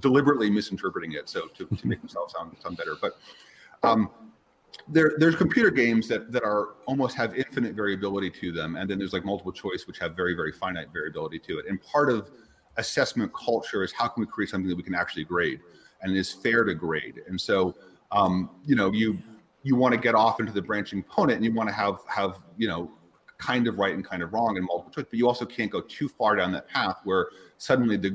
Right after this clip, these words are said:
notion of grading become, you know, you, you, you need an A I system to grade it.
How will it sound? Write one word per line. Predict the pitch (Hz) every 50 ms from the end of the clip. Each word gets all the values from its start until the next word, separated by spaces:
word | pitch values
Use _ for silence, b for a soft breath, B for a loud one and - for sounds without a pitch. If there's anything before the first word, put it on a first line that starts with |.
| 110
notion | 120 113 117 117 127 - - - 104 101
of | 90 87 -
grading | 98 92 104 110 104 92 90 80
become, | 85 82 - - 85 85 73
you | 98
know, | 92 85
you, | 90 90 78 -
you, | 110 107 104 98
you | 113 113
need | 110 110 101
an | 101 101 107 107 101
A | - 113 113
I | 104 98 98 98
system | 95 - - 90 - - - 80 78
to | - 80
grade | - 87 80 95 98
it. | 82 - -